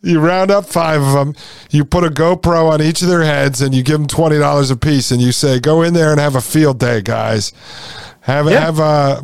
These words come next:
Speaker 1: coffee and a, a bagel on me." <laughs> And
Speaker 2: See what
Speaker 1: send
Speaker 2: these
Speaker 1: it
Speaker 2: coexist people, see how these coexist people act or, or react,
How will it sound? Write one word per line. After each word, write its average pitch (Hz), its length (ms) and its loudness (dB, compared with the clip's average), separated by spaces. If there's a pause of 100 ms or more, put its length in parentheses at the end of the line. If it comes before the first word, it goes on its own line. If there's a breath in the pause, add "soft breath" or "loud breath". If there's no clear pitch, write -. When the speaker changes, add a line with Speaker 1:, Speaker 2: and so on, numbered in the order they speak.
Speaker 1:
coffee 165 460 0
and 147 180 2
a, 131 200 2
a 123 40 -2
bagel 156 420 2
on 151 240 0
me." 127 300 0 (460 soft breath)
<laughs> - 140 -4 (340)
And 196 440 0
Speaker 2:
See 190 120 4
what 202 160 4
Speaker 1:
send 196 100 0
Speaker 2:
these 175 160 2
Speaker 1:
it 185 60 -6
Speaker 2:
coexist 151 680 2
people, 135 440 -2
see 180 260 -2
how 165 160 0
these 139 200 -4
coexist 120 640 -4
people 92 380 -2
act 87 380 -8 (460)
or, 107 160 0
or 98 260 4
react, 98 560 -2